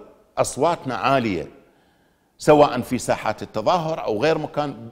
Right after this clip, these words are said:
بس أن ما نغادر البلد. لكل من يستطيع أن يبقى في البلد أن يبقى وأن لا يغادر. أه، خل نسمع وجهات نظر هي متعددة. احنا اليوم، آه، طرحنا فرشة، فرشة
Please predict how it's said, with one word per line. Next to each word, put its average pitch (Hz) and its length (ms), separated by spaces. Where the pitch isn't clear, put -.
بس - 580
أن 110 180
ما 131 60
نغادر 123 420
البلد. 69 420
لكل 190 360
من 208 140
يستطيع 147 640
أن 120 60
يبقى 131 380
في - 80
البلد 143 520
أن 123 120
يبقى 98 480
وأن 117 260
لا 135 100
يغادر. 98 480
أه، 156 180
خل 240 260
نسمع 170 420
وجهات 196 400
نظر 220 220
هي 160 160
متعددة. 107 800
احنا 156 220
اليوم، 180 460
آه، 135 280
طرحنا 147 420
فرشة، 127 460
فرشة 160 500